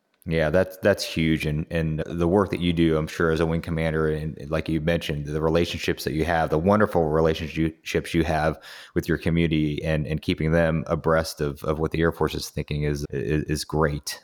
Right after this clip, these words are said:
Now, you know, Ghost, we have been doing a lot of work at Mitchell, understanding the operational construct of C C As in the battle space. So how do you see the bomber mission integrating with C C As into your mission? And,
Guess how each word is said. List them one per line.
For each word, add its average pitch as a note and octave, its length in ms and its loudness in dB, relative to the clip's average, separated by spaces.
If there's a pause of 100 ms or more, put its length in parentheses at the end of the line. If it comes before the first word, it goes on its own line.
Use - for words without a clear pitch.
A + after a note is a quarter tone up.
(140)
Now, A#2 360 4 (140)
you C3 160 4
know, G#2+ 140 6
Ghost, G#2+ 320 4
we C3 320 4
have A#2+ 180 2
been G#2 100 2
doing F#2 200 4
a E2 60 4
lot F#2 180 4
of E2+ 60 4
work E2+ 180 2
at - 100 0
Mitchell, D#2 380 2
understanding E2+ 640 2
the D#2+ 100 2
operational E2 460 2
construct E2 580 0
of D2+ 100 -2
C F2 160 0
C D#2 360 2
As D#2 80 0
in D2+ 80 -2
the D2 100 0
battle D2+ 300 0
space. C#2+ 340 -4
So D#2 380 2 (420)
how C#3 120 4
do D#3+ 80 2
you E3+ 120 6
see C3 300 2
the F#2+ 140 4
bomber F#2+ 400 4
mission E2+ 440 2 (100)
integrating F#2 500 4
with E2+ 100 2
C F2+ 140 0
C D#2 420 2
As D2+ 140 0
into F2 340 2
your E2+ 640 4
mission? D#2 480 0
And, E2 320 -2